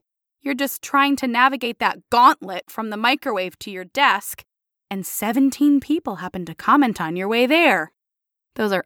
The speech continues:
unsolicited, unwarranted comments where you're just minding your own beeswax.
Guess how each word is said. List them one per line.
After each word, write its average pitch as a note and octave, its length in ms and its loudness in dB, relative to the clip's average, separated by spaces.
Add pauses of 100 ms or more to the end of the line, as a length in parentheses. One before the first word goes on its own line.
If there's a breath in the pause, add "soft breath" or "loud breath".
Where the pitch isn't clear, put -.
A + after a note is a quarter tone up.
unsolicited, G#3+ 840 4
unwarranted G#3+ 560 0
comments F#3 320 -2
where F3+ 60 -4
you're E3 60 -4
just D#3+ 180 -10
minding G#3 300 4
your B3 100 6
own A#3 140 6
beeswax. - 720 -4